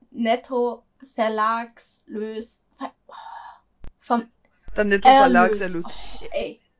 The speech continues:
Speaker 2: Im, im Endeffekt Vertrag, Deutsch, unkörperliche elektronische
Speaker 1: Ja.
Speaker 2: Ausgaben, was wird das sein?
Speaker 1: E-Book.
Speaker 2: E-Books. So, ja.
Speaker 1: E-Books, ja.
Speaker 2: Eben.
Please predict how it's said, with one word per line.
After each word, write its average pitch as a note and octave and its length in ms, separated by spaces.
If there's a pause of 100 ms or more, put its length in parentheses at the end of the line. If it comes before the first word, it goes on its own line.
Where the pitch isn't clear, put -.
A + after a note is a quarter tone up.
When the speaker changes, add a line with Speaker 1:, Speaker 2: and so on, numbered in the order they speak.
(160)
Speaker 2:
Im, A#3 180
im B3+ 160
Endeffekt B3 600
Vertrag, G#3 720
Deutsch, G#3+ 560 (680)
unkörperliche G3+ 760
elektronische F#3+ 580
Speaker 1:
Ja. F3+ 140
Speaker 2:
Ausgaben, G3+ 400
was F#3+ 160
wird E3+ 180
das - 160
sein? B3 260 (560)
Speaker 1:
E-Book. A#3+ 400 (460)
Speaker 2:
E-Books. F3+ 460 (500)
So, C3 160 (340)
ja. G2 140
Speaker 1:
E-Books, A#3 500 (340)
ja. A3 220
Speaker 2:
Eben. - 280